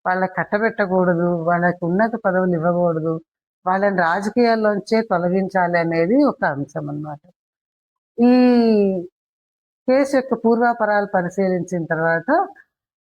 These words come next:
సుప్రీంకోర్టు ఒక మాట చెప్పింది, ఇది కరెక్ట్. కాకపోతే మన భారత రాజ్యాంగంలో ఎక్కడా కూడా ఒక రాజ్యాంగపరమైన చట్టం లేదు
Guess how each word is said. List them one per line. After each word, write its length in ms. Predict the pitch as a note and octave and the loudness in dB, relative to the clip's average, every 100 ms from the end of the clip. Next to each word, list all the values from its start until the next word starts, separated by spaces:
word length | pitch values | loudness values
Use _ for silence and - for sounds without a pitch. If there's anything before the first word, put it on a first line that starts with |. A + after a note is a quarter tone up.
| - | -6
సుప్రీంకోర్టు 760 | G#3+ C#4+ D4+ D4+ A#3 A3 C4 | 0 2 4 2 0 0 2
ఒక 260 | D4 - F3+ | 0 0 -2
మాట 280 | F3+ E3+ | -2 -2
చెప్పింది, 600 | F#3 E3+ - - D3 D3+ D#3+ _ _ _ _ _ _ _ _ _ _ _ _ _ G#3 | -4 -4 -6 -8 -6 -6 -10 _ _ _ _ _ _ _ _ _ _ _ _ _ 2
ఇది 420 | A3 G#3+ A3+ F#3 | 4 4 2 -2
కరెక్ట్. 580 | - G#3 A3+ A3+ _ C3+ - _ _ _ _ _ | -6 -4 -4 -6 _ -16 -16 _ _ _ _ _
కాకపోతే 840 | G3+ A3 C4+ C4 G#3 F#3+ F#3+ F3 F3 _ - - | -4 -2 -4 -2 -2 0 -2 -2 -4 _ -14 -4
మన 160 | G#3 G#3 | -2 0
భారత 540 | F#3 G3 D4 E4 C#4+ | 0 0 0 0 -2
రాజ్యాంగంలో 720 | G3 G3 F#3 G#3 G3+ G3+ G3+ | 0 -2 0 0 2 2 2
ఎక్కడా 580 | G3+ D#3 D#3 - C4 C4+ | 2 0 -2 -4 -2 -2
కూడా 580 | C4 G#3 F#3+ F#3 F#3+ D3+ - _ _ _ _ _ | -2 -2 0 2 0 -2 -10 _ _ _ _ _
ఒక 240 | F#3 F#3 F#3+ F#3 F3 D#3+ D#3 D#3+ - | -4 -2 -2 0 0 -2 -4 -10 -4
రాజ్యాంగపరమైన 960 | F#3+ G#3+ G#3+ C4+ C4+ C4 A#3 G#3+ G#3+ G#3+ | -2 0 0 0 0 0 -2 0 2 2
చట్టం 720 | G#3 - F3 - C#4 C#4+ A#3 | 0 -4 -8 -4 -2 0 2
లేదు 400 | F#3 F3 F3+ | 2 2 0